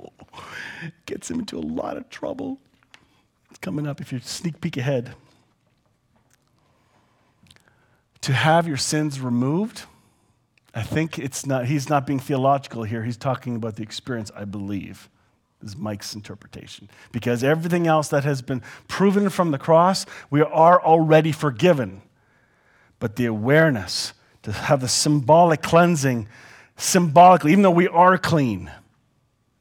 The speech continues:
it's important to remember that. You don't get forgiveness by getting dunked.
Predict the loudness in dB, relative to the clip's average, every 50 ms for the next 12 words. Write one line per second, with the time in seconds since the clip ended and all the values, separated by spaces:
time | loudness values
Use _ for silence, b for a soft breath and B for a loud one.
0 | _ _ _ -16 -16 -14 -8 -6 -6 -6 -6 -8 -10 -8 -6 -4 -4 -4 -6 -6
1 | -8 -10 -14 _ -20 -20 b b b b b b b b b -2 4 4 4 6
2 | 8 6 6 6 4 -2 2 2 2 4 2 -2 0 0 0 2 2 2 2 2
3 | 0 0 -2 -2 -2 -8 -14 _ -16